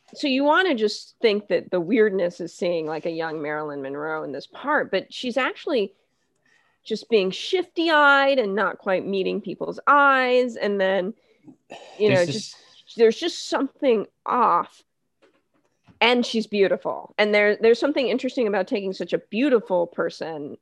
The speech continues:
Speaker 1: and
Speaker 2: We make, we make
Speaker 1: having them be, be s-, just having a,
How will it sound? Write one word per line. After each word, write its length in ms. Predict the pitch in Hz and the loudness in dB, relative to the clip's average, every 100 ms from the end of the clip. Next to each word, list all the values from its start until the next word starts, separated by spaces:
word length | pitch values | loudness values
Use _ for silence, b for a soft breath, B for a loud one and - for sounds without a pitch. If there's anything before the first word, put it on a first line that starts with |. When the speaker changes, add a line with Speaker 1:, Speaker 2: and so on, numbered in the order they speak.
| - | -6
Speaker 1:
and 180 | 185 135 | -4 -2
Speaker 2:
We 80 | 185 | -2
make, 340 | 214 190 - | -4 -6 -8
we 140 | 120 151 | -4 2
make 100 | 165 185 | 2 2
Speaker 1:
having 140 | 190 | -4
them 280 | 175 175 170 | -8 -10 -10
be, 380 | 175 165 156 - _ _ | -8 -6 -8 -12 _ _
be 240 | 196 185 - _ _ _ _ - | -8 -8 -12 _ _ _ _ -20
s-, 220 | - - - _ _ _ _ _ _ | -18 -16 -16 _ _ _ _ _ _
just 280 | - 190 - _ _ _ - | -12 -12 -12 _ _ _ -8
having 340 | 196 160 165 160 | -4 -2 -2 -4
a, 200 | 143 | -6